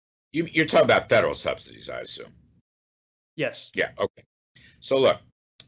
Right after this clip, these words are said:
Speaker 1: believe it or not, farm income, less the subsidies, has risen substantially under President Trump in the three years pre-pandemic, substantially. Now,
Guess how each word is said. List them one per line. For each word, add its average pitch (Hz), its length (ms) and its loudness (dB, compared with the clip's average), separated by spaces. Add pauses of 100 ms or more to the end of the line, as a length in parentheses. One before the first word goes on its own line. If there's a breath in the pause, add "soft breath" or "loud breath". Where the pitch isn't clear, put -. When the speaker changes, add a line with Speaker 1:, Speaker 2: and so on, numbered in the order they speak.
(1160)
Speaker 1:
believe 240 300 2
it 190 60 6
or 123 80 6
not, 98 380 0 (240)
farm 190 580 2
income, 131 580 -2 (640)
less 147 420 2
the 123 120 -6
subsidies, - 800 -2 (640)
has 95 180 -4
risen 139 340 2
substantially 104 920 0
under 82 220 -10
President 76 520 -4
Trump - 260 -12 (1300)
in 92 140 -10
the 78 80 -14
three 135 260 0
years 117 280 4
pre-pandemic, 78 880 -6
substantially. - 880 -2 (640)
Now, 92 380 -2